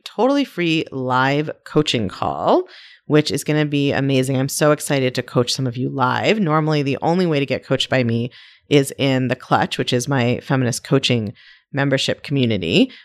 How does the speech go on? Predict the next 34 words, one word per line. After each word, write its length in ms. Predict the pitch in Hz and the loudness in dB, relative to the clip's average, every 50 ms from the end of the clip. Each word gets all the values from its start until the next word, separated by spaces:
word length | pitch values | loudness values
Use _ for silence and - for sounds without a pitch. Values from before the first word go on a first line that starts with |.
| _ _ - | _ _ -2
But 220 | 127 135 135 131 - | 0 0 0 0 -4
I 120 | - 147 | -4 -4
really 300 | 143 147 151 151 151 147 | -2 0 0 0 0 0
want 380 | 147 147 143 139 135 - - - | 0 0 -2 -2 -2 -2 -4 -6
to 680 | - - - 139 139 139 139 135 135 135 - - - - | -6 -4 -2 0 0 0 0 0 -2 -4 -6 -8 -8 -6
be 200 | - 139 - - | -4 -4 -2 -2
able 200 | 147 143 139 139 | -2 0 0 -2
to 120 | 135 - - - | -2 -4 -2 2
offer 560 | - 143 143 - - 147 147 143 143 139 - - _ _ _ _ _ - | 2 2 2 2 0 -2 0 0 -2 -4 -6 -12 _ _ _ _ _ -8
more 280 | 156 170 175 185 185 | -4 0 0 0 0
help 260 | 185 180 156 147 151 - | 0 0 0 0 0 -2
and 160 | - 143 - | -4 -6 -4
serve 300 | - 147 135 135 135 - | -2 0 0 0 -2 -2
more 240 | 185 202 214 208 190 | -2 0 0 2 0
of 100 | 180 160 | 0 -2
you 140 | 147 143 139 | -2 -4 -2
during 240 | 139 131 135 143 | -2 -2 -2 0
this 160 | 143 139 - - | -2 -2 -4 -4
time. 400 | - - 262 262 247 226 202 120 | -4 -2 0 0 0 0 -2 -4
And 180 | - 156 147 | -6 -6 -6
so 340 | - - 151 147 147 143 139 - - - - - - _ - - | -4 -2 0 0 0 0 -2 -6 -12 -20 -20 -20 -20 _ -8 -4
I'm 100 | 143 143 | -2 0
gonna 140 | 151 151 147 | 0 0 0
be 80 | 147 | 0
doing 200 | 143 151 147 143 | 0 2 2 2
this 160 | 131 135 - | 2 0 -2
free 320 | - - - - 151 143 143 | -4 -6 -2 0 0 0 0
call. 460 | - - - 147 127 - - - 175 - _ _ _ _ _ _ _ _ _ _ _ _ _ _ _ _ _ _ - | -2 -2 -2 -2 -2 -2 -4 -6 -10 -14 _ _ _ _ _ _ _ _ _ _ _ _ _ _ _ _ _ _ -12
So 420 | - - 190 170 165 156 156 151 | -4 0 0 2 2 2 0 -2
here's 500 | - - - 202 214 220 226 247 269 262 | -6 -8 -4 -2 0 2 2 2 2 0
how 320 | - - - 190 160 151 151 | -2 -6 -2 0 0 2 2
you 220 | 151 147 160 156 | 0 -2 -4 -4
can 240 | - 156 170 165 160 | -2 -2 0 0 2
register. 640 | 127 98 98 - - - - 113 117 208 330 - | 2 0 0 -2 -4 -4 -2 2 2 2 2 0